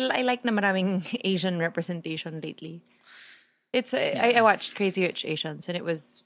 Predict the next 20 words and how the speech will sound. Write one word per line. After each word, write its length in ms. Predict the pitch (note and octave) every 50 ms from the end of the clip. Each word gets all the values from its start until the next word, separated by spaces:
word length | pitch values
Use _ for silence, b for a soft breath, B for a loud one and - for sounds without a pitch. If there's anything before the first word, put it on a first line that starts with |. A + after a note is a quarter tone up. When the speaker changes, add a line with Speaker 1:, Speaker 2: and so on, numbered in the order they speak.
| _
Speaker 1:
fun. 280 | - F#3 E3 E3 - -
I 80 | - G#3+
watched 200 | A3 A3 A3 -
it 40 | A3+
with 100 | G#3+ F#3
my 140 | G3 G3 F#3+
mom 420 | F3+ F3 F3 E3+ F3+ F#3 F#3+ G3 - b b b b
Speaker 2:
Mm-hmm. 300 | C3 C3 B2+ B2 C3 C#3+ _ _ -
Speaker 1:
and 140 | - A#3 B3
it 60 | C4+
was 260 | D#4 E4 D#4 - - F4
nice. 420 | E4+ D4+ C#4 C#4+ - - - - _ _ _ _ _ _ _ _ - - -
Speaker 2:
Okay. 300 | - F#3 - C3+ - D#3 _ _ _
Speaker 1:
Yeah. 260 | - B3 A3+ G#3 G#3 _ _ _ _ _ - B3+
Not, 180 | C#4+ D4+ -
nothing 320 | C4 C#4 - C#4 C4 A3 F#3
groundbreaking. 800 | F#3 F3+ G3 G3 F#3 E3 F3 E3+ - - - F3 E3+ E3+ F3 G3 -
Well, 140 | C4+ C4+ A3+
groundbreaking 500 | C4 D4 D#4 B3+ C4+ C4+ C4 C4 B3 A3
'cause 320 | A3 G3+ F3 E3+ F3 F#3